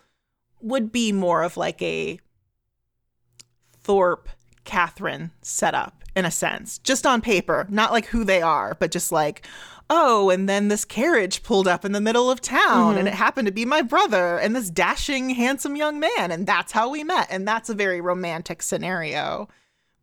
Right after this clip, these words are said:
Speaker 1: but obviously not meant to be. So I think maybe she's trying to make co-, like, a comment on, like, the way that people meet and, like, the, and yeah,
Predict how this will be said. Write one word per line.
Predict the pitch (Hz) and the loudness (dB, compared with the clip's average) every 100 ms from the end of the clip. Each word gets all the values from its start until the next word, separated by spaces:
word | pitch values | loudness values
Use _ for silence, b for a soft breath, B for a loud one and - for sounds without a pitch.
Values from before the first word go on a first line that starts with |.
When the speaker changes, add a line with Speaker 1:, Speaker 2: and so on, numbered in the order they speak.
| - | -2
Speaker 1:
but | 185 165 - | 0 0 2
obviously | 175 185 180 - 156 143 143 - _ _ _ | 0 2 -2 -2 -4 -4 -6 -10 _ _ _
not | 196 190 170 | 0 2 2
meant | 170 104 - | -2 -6 -8
to | 190 | -6
be. | 233 226 - - 233 _ _ _ _ _ _ _ | -2 -2 -2 -10 -16 _ _ _ _ _ _ _
So | - 208 180 | 0 2 2
I | 208 | 0
think | 294 269 | -4 -2
maybe | 254 233 | -2 0
she's | - 214 | -2 -4
trying | - 190 185 | -2 -2 0
to | 185 | -2
make | 180 - | -4 -6
co-, | - 190 | -8 -4
like, | 202 | -2
a | 185 | -4
comment | - 196 175 175 | -4 -2 -2 -4
on, | - 165 | -4 -4
like, | 165 160 | -4 -6
the | - | -4
way | 185 160 151 | -2 0 -2
that | - | -8
people | - - 180 | -14 -10 -10
meet | 180 - - - - | -8 -12 -14 -12 -10
and, | - 165 | -8 -8
like, | 147 - | -10 -8
the, | - - _ _ - _ | -10 -10 _ _ -20 _
and | 175 156 - _ _ | -6 -6 -14 _ _
yeah, | 202 165 165 | -2 -2 -2